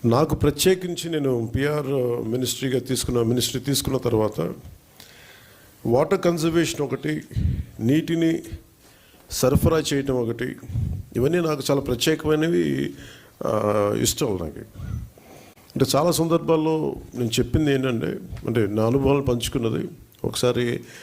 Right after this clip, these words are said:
ఆ, యూఎస్లో కూడా హార్వర్డ్ యూనివర్సిటీకి వెళ్ళినప్పుడు కూడా అక్కడ ఒక స్పీచ్ ఇస్తూ ఉంటే ఒక కీనోట్ అడ్రస్లో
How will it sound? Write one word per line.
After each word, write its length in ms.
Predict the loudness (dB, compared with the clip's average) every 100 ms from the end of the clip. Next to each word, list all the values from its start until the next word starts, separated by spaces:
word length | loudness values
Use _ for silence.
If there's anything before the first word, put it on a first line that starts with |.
| -20 -20 -12 -2
ఆ, 240 | 0 2
యూఎస్లో 380 | 4 4 2 2
కూడా 140 | 2 2
హార్వర్డ్ 380 | 2 2 2
యూనివర్సిటీకి 560 | 2 2 2 0 -2 -2
వెళ్ళినప్పుడు 360 | 0 0 0 0
కూడా 200 | 0 0
అక్కడ 360 | 0 -2 0
ఒక 80 | 0
స్పీచ్ 400 | 2 2 0 0
ఇస్తూ 200 | 0 2
ఉంటే 200 | 2 2
ఒక 120 | 0
కీనోట్ 360 | 0 2 2 2
అడ్రస్లో 540 | 0 -2 -2 -2 -6